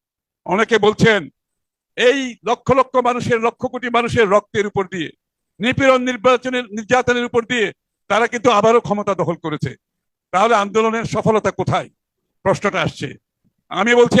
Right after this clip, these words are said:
আন্দোলনের সফলতা ওই জায়গায় যেখানে আমাদের ডাকে বাংলাদেশের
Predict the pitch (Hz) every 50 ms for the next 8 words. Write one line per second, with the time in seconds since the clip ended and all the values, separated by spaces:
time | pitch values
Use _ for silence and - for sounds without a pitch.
0 | 247 240 240 240 247 240 240 240 247 240 - - 233 233 240 247 247 247 254 240
1 | 247 269 269 262 254 240 240 240 214 180 151 - _ _ _ _ _ _ _ _
2 | _ _ _ _ _ _ _ - 226 233 240 247 262 262 262 269 269 - _ _
3 | _ _ - 185 226 254 285 294 294 294 294 285 247 269 254 254 - 247 226 196
4 | 160 - _ _ _ _ _ _ - 220 240 254 262 262 262 262 240 139 - 262